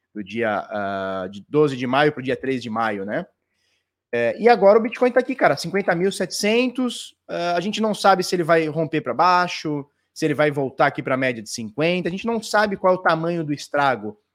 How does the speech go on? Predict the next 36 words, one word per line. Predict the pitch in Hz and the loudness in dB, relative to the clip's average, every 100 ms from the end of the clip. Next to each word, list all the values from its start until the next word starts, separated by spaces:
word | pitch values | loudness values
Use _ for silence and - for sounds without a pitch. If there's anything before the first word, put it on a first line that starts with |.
| _ - | _ -10
O | 202 | -4
fato | 214 220 233 233 | 2 0 4 4
é, | 156 113 - _ _ _ _ _ _ | 4 2 -8 _ _ _ _ _ _
o | 131 | -16
fato | - 160 190 156 | -4 -4 0 0
é, | 107 - _ _ | 0 -8 _ _
não | 254 254 | 4 6
é | |
a | 220 | 6
primeira | 208 202 190 | 4 2 2
vez | 165 170 | 2 0
que | 165 | -2
o | |
Bitcoin | 160 - 156 143 | -8 -4 -2 0
cai | 147 135 | 2 2
coisa | - 143 131 | 2 -2 -2
de | 120 | -6
vinte | 127 131 | -8 -8
por | - 117 | -10 -8
cento, | 123 165 - | -6 -6 -4
já | 123 | -4
caiu | - 123 127 | -2 0 0
aqui, | 120 120 | -2 -6
ó, | |
recentemente | 113 - 123 110 117 131 98 | -6 -8 -8 -6 -6 -6 -8
vinte | 120 120 | -10 -10
e | |
poucos, | - 120 151 147 104 - - _ _ _ | -8 0 0 0 -6 -18 -20 _ _ _
dezoito, | 107 113 107 127 151 131 - 95 98 _ _ _ | -10 -8 -2 4 4 4 0 -14 -16 _ _ _
vinte | 127 135 | -8 -6
e | 107 | -8
sete, | - 113 135 143 120 - 98 90 _ _ _ | -6 0 2 2 0 -6 -10 -14 _ _ _
trinta | 151 170 180 147 | -2 -2 0 0
e | 123 | -2
tantos. | - 127 147 160 123 117 | -2 0 2 2 0 -8
Então, | 123 196 226 | -2 0 0